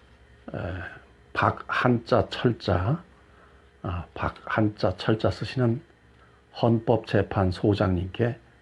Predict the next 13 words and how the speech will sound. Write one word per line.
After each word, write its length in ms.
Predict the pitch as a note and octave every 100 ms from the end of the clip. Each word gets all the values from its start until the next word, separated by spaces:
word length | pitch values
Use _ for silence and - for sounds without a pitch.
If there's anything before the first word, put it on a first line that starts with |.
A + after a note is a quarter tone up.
| _ _ _
제가 220 | - G2+ F2+
드렸습니다. 680 | - G#2 - G2+ F2 - - - - - - - - - -
아, 80 | G#2+
그분이, 280 | - G2+ F#2
에, 1200 | F2 - - - - _ _ _ - F#2 F#2 D#2+
어르신이 520 | A2+ G2+ E2+ G2 F2+
잘 580 | - - E2+ G#2 F#2+ F#2 -
소장하고 500 | - G#2+ G2 F2+ F2+
계실 320 | F2 - F#2
거예요. 540 | - F#2 F#2 F#2+ C3+ E3+ - - - - - - - - - - - -
에, 260 | A#2+ G2+ G2
드린 320 | A#2+ C3 D3+
이유는, 480 | A#2+ G#2+ D3 A2+